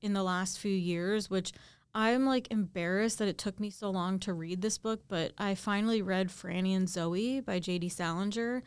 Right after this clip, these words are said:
and, um, I had just never read it, and then I had a friend recommend it, and, um, to me, like, like, as a,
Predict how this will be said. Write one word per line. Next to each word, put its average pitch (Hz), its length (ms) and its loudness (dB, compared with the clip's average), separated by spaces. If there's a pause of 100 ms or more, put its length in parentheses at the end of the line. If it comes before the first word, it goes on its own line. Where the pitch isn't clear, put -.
(400)
and, 190 440 4 (420)
um, 175 500 0 (280)
I 226 100 2
had 277 120 4
just 349 160 2
never 285 240 4
read 180 220 4
it, 156 240 2
and 214 140 2
then 214 100 2
I 214 80 2
had 220 160 0
a 208 40 0
friend 208 540 2
recommend 196 640 0
it, 180 320 0
and, 185 360 2 (440)
um, 175 500 0 (540)
to 247 120 0
me, 262 380 4
like, 190 300 2 (480)
like, 202 280 0
as 220 300 2
a, 202 360 4